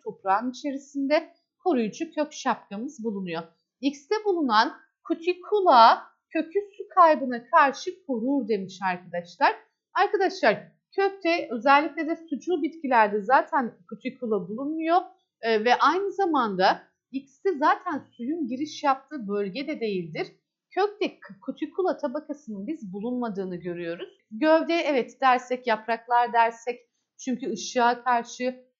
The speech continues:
ışıkla birlikte, ısıyla birlikte su kaybı, terleme olayı gerçekleşebiliyor. Ama kalyptra bölgesinde kutikula bulunmuyor. Biraz daha üst kısımlarında bulunduğunu görüyoruz. Cevabımız E olacak.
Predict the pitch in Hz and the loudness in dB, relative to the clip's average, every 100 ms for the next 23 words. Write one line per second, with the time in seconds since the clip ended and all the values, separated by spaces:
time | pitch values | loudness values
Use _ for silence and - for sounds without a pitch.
0 | 208 - 240 - 233 247 226 233 - 165 | -14 -12 -12 -8 -4 -2 -4 -6 -8 -10
1 | - 254 247 220 247 240 247 247 _ _ | -6 -4 -2 -2 -4 -6 -10 -14 _ _
2 | - 247 226 240 - 214 196 202 240 247 | -2 0 -2 -6 -6 -4 -2 -4 -6 -4
3 | 240 247 208 208 208 214 208 - 202 254 | -4 -4 -2 -4 -6 -14 -14 -14 -14 -10
4 | 233 208 330 - _ _ - 269 339 - | -6 -4 -4 -8 _ _ -4 -2 -2 -2
5 | 294 349 - 254 214 285 226 233 - 233 | -2 -2 -4 -4 -2 -2 -4 -10 -10 -10
6 | 311 - - _ - 214 180 220 294 294 | -10 -12 -16 _ -12 -8 -8 -10 -10 -6
7 | 285 311 349 - _ _ - 370 233 190 | 0 0 0 -6 _ _ 2 6 6 4
8 | 214 294 294 - _ - - 208 190 180 | -2 -2 -4 -8 _ -20 -14 -12 -10 -10
9 | 196 269 220 208 180 190 247 220 190 180 | -8 -6 -6 -6 -6 -8 -6 -4 -4 -6
10 | 311 - 240 202 180 190 285 - - 190 | -8 -6 0 2 2 -2 -12 -14 -10 -4
11 | 170 156 139 - | -4 -6 -14 -20